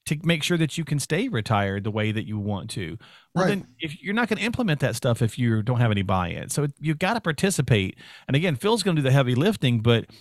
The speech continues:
Speaker 1: you know, you gotta talk about your hopes and your dreams and what you're trying to accomplish and what you wanna do with this or whatever you plan to do, you know, legacy, non-legacy, whatever,
Speaker 2: Mm-hmm.
Speaker 1: right? So you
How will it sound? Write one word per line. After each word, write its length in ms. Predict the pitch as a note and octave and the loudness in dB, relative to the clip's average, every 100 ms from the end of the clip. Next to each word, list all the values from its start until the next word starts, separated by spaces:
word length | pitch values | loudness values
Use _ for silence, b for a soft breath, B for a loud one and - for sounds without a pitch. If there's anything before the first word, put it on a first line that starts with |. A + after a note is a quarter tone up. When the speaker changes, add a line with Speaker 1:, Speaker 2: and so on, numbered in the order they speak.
| b - | b -4
Speaker 1:
you 120 | G#3 | 0
know, 40 | |
you 160 | F3 G3 | 0 0
gotta 180 | G#3+ G3+ | -2 0
talk 220 | G3+ G#3 | -2 0
about 260 | F3 D#3+ - | 2 2 2
your 80 | |
hopes 320 | B2+ G3+ D3 D3 | 2 2 2 0
and 100 | C#3+ | 0
your 80 | |
dreams 460 | C#3+ D3 G3 F3 C3+ | 2 4 4 4 4
and 120 | A#2 | 4
what 160 | D#3 E3+ | 2 0
you're 100 | D3+ | -2
trying 340 | - C#3+ E3 | 0 2 2
to 60 | C#3+ | 0
accomplish 520 | B2+ D3+ E3+ D#3 B2 | 2 2 4 4 4
and 140 | A2 G2+ B B - | 2 0 B B 0
what 180 | D#3 | 0
you 80 | D3+ | 0
wanna 240 | C3 D3+ C#3+ | 0 0 2
do 220 | C#3 D3 | 2 2
with 180 | C#3+ C3+ | 0 0
this 240 | C3+ C#3 | -2 0
or 60 | A2+ | 0
whatever 380 | A2 D3 D3+ C#3+ | 2 4 4 0
you 100 | C3 | -4
plan 300 | - C#3 C#3+ | 0 0 0
to 60 | |
do, 380 | B2 C3+ D3 C3+ - - - | 0 0 0 -2 -8 -20 -4
you 80 | A2+ | 0
know, 80 | G2+ | 2
legacy, 480 | G#2+ C3 C#3+ - C#3+ | 2 2 2 0 0
non-legacy, 680 | A2+ B2 C#3 C3+ D3+ C#3+ - | 4 4 6 4 4 0 -4
whatever, 400 | G3 D4 D4+ F#2 | -2 4 4 4
Speaker 2:
Mm-hmm. 60 | F2+ | 0
Speaker 1:
right? 220 | A#2 D#3 | -2 -2
So 140 | C#3+ | -4
you 180 | B2 | -2